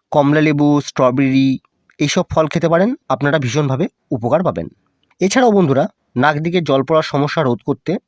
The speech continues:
আপনি একটি বাটিতে কিছুটা গরম জল নিন, তার মধ্যে একটু ভিক্স বা অমৃতাঞ্জন ঢেলে দিন, তারপর একটা কাপড় দিয়ে মাথাটা ভালো করে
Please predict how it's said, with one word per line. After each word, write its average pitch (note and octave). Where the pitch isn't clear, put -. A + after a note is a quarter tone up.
আপনি F#3
একটি E3+
বাটিতে B2
কিছুটা E3+
গরম C3
জল B2
নিন, D#3+
তার D#3
মধ্যে F#3
একটু F3
ভিক্স D3
বা D#3+
অমৃতাঞ্জন C3
ঢেলে A#2
দিন, F#2+
তারপর D#3
একটা E3
কাপড় C#3+
দিয়ে E3
মাথাটা A#2+
ভালো A2+
করে B2+